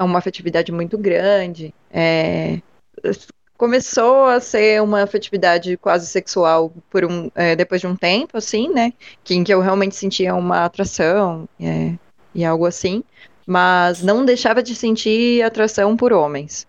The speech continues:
né? Então, é, claro, eu comento que eu sou heteroflexível, eu, eu atribuo porcentagens, né? Quanto, como,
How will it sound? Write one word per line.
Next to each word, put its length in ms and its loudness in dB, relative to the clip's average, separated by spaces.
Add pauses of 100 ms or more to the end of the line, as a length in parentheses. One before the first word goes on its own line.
(160)
né? 280 -2 (120)
Então, 760 -2 (420)
é, 480 0 (300)
claro, 180 4
eu 60 4
comento 260 0
que 60 0
eu 40 4
sou 180 2
heteroflexível, 1080 2
eu, 240 2
eu 140 0
atribuo 380 0
porcentagens, 720 0
né? 220 0
Quanto, 320 0
como, 520 0